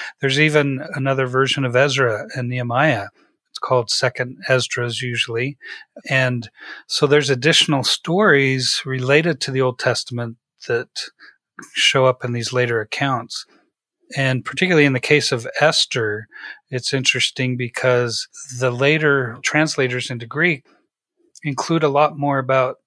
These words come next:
Esther's religiosity, because we don't really get in, in our King James Version, which is based on the Hebrew Bible version, we don't really get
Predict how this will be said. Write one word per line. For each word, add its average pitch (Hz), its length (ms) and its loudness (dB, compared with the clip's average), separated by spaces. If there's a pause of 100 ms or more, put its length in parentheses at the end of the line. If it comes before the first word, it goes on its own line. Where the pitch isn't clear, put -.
(200)
Esther's 139 500 0
religiosity, 127 960 -2 (720)
because 143 500 2
we 147 120 -6
don't 185 280 -2
really 160 260 -2
get 165 260 2
in, 139 340 0
in 139 140 -4
our 127 340 0
King - 240 -2
James 139 300 2
Version, 131 320 2
which 131 180 -4
is 123 80 -8
based 135 260 0
on 123 120 -2
the 117 60 -6
Hebrew 123 280 -6
Bible 127 380 2
version, 113 480 -6 (880)
we 143 100 -4
don't 170 140 2
really 175 180 2
get 151 200 2